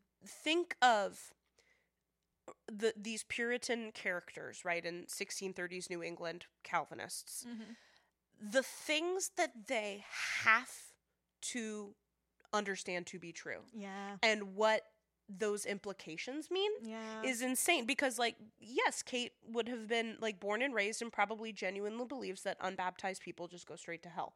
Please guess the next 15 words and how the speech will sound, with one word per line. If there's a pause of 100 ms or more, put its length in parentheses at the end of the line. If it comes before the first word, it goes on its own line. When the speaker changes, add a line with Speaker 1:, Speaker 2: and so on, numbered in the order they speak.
(120)
Speaker 2:
Mm-hmm.
Speaker 1:
until
it
happens (220)
to (100)
her
infant
son. (180)
Speaker 2:
Yeah. (720)
Speaker 1:
And
then
she
has
to
deal